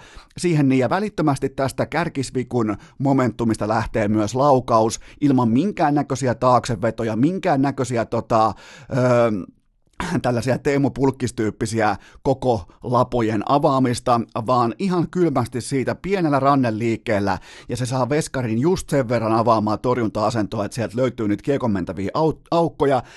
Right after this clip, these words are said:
ja toi liike alkaa olla jo Hintzin sellainen tietynlainen tavaramerkki. Kannattaa ottaa harjoittelu ulkojääkaudella. Pelaat sitten vaikka Meton kuhtujissa tai missä tahansa, meet vaikka haaveilet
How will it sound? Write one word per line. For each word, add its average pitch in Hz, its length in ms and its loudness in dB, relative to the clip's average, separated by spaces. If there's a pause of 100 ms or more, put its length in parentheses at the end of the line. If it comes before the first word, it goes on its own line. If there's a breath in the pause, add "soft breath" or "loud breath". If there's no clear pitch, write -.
(160 loud breath)
ja 127 80 -6
toi 170 260 0
liike 143 320 2
alkaa 113 340 -2
olla 113 240 0
jo 104 140 0
Hintzin 117 360 -2
sellainen 101 300 -6
tietynlainen 104 480 -2
tavaramerkki. 110 640 -2
Kannattaa 147 500 0
ottaa 123 300 0
harjoittelu 110 580 0
ulkojääkaudella. 104 920 0 (320 loud breath)
Pelaat 208 380 0
sitten 147 300 -4
vaikka 123 300 0
Meton 117 400 2
kuhtujissa 107 640 -2
tai 98 220 -4
missä 143 300 -2
tahansa, 127 400 -2
meet 143 300 0
vaikka 135 280 -2
haaveilet 139 460 0